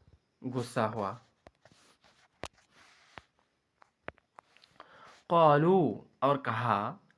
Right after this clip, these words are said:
ক্বালু, আর কাহা, এবং বললেন। ওয়া ক্বালু, এবং বললেন, মান ফাআলা হাদা, মান ফাআলা হাদা, এই কাজটি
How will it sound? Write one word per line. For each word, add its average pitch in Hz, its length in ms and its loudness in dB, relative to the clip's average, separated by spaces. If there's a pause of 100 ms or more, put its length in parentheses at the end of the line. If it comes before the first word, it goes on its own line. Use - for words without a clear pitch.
(540)
ক্বালু, 147 560 4 (100)
আর 127 240 0
কাহা, 113 500 -4
এবং 120 300 -2
বললেন। 123 380 2
ওয়া - 480 -14
ক্বালু, 143 400 4
এবং 113 280 -4
বললেন, 123 480 -2 (380)
মান 170 160 0
ফাআলা 151 440 0
হাদা, 143 640 0 (140)
মান 165 460 -6 (100)
ফাআলা 143 480 -2
হাদা, 143 300 -2
এই 143 220 -6
কাজটি 135 640 -6